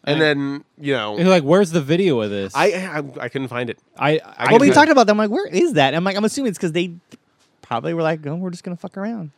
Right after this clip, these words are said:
Speaker 1: Yeah.
Speaker 2: Okay.
Speaker 3: And then they did it, and the, no one, it wasn't advertised.
Speaker 1: And now, this is why I think the entire event was scripted, even to the point of who was gonna win or lose.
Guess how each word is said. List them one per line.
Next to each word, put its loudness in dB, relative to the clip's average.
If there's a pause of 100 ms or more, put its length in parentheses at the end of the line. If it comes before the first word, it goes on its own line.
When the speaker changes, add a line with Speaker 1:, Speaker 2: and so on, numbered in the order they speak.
(100)
Speaker 1:
Yeah. -2
Speaker 2:
Okay. -6
Speaker 3:
And -4
then -2
they 2
did 0
it, -2
and -4
the, 0
no -2
one, -4
it -8
wasn't -6
advertised. -8 (360)
Speaker 1:
And -2 (580)
now, 0
this -4
is -4
why -4
I -2
think -8 (340)
the -8
entire -4
event -8
was -12
scripted, -12
even -2
to -6
the -6
point -6
of -12
who -8
was -6
gonna -6
win -6
or -8
lose. -20